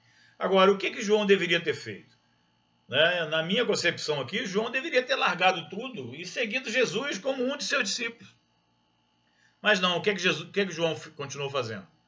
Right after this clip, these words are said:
Ele continuou fazendo do seu jeito. Então aí a gente vê o quê? Duas obras paralelas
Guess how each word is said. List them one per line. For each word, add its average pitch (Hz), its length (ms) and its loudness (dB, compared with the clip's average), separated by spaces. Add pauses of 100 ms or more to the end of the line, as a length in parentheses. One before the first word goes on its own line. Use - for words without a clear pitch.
(420)
Ele 147 160 -4
continuou 160 320 -4
fazendo 160 320 0
do 160 60 -10
seu 143 200 -6
jeito. 117 400 -10 (560)
Então 147 220 -2
aí 170 200 2
a 170 60 0
gente 180 220 -4
vê 147 140 -2
o 170 100 -2
quê? 123 180 -4
Duas 151 520 2
obras 165 340 0
paralelas 156 880 2